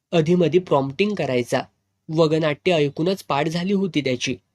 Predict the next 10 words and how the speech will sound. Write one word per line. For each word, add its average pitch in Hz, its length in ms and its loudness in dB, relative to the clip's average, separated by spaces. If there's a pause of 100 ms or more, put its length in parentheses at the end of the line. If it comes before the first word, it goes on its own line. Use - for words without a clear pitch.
(360)
त्याच्या 160 240 0
जबरदस्त 160 720 0
बुद्धीचं 160 520 0
मला 170 240 0 (100)
कौतुक 165 400 -2
वाटायचं. 127 480 0 (420)
पोरगा 240 380 6
तसा 277 200 0
अस्सल 247 440 2
कलावंत, 135 560 0